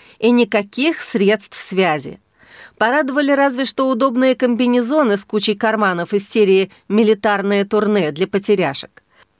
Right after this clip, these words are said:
Правда, выяснилось, что без батареи от них не так, чтобы много толку. «И все-таки я ничего не понимаю», сказала Алина, рассматривая раскрытые ящики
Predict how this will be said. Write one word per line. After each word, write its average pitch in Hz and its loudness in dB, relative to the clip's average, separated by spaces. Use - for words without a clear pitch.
Правда, 269 0
выяснилось, 254 0
что 254 -2
без 226 0
батареи 233 0
от 294 -4
них 269 -2
не 214 2
так, 220 -2
чтобы 277 -2
много 196 0
толку. 156 -4
«И 269 2
все-таки 330 0
я 302 2
ничего 294 0
не 320 0
понимаю», 254 0
сказала 202 0
Алина, 262 0
рассматривая 214 0
раскрытые 190 0
ящики 226 0